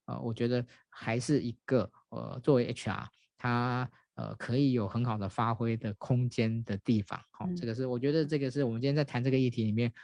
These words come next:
Speaker 1: 我自己回，这个简短的一些，一些 echo 的部分。
Speaker 2: 嗯。
Speaker 1: 好，我想在今天最后的时候呢，呃，希望那个明秀老师呢，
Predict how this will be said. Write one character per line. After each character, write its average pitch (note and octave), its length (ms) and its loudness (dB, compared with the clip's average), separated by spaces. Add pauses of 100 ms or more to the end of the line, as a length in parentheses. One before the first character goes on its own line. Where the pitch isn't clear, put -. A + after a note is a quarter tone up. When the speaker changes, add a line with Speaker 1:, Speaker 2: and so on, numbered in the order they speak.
(160)
Speaker 1:
我 A2 100 -4
自 B2 80 -2
己 A#2+ 140 0
回， A2 280 -4
这 B2 160 -2
个 A2 360 -4 (260)
简 A#2 160 0
短 A2 160 0
的 A2 140 -2
一 A2+ 60 0
些， A2+ 480 0
一 A#2 80 -4
些 A#2 480 0 (100)
echo C3+ 300 0
的 - 140 -16
部 A2 120 -4
分。 G#2+ 260 -6
Speaker 2:
嗯。 F#3 240 -6
Speaker 1:
好， A#2 120 0
我 F3+ 100 4
想 G3+ 100 6
在 A3 120 8
今 A#3 120 6
天 A#3+ 100 8
最 A#3+ 160 6
后 G#3+ 200 4
的 E3 80 2
时 - 100 -2
候 D#3 180 4
呢， B2+ 180 0 (300)
呃， A2+ 220 -2
希 C#3+ 160 0
望 B2+ 380 2
那 C3+ 80 0
个 C3 80 4
明 B2 140 2
秀 D3+ 100 6
老 G#2 160 2
师 B2 160 -2
呢， A#2 180 2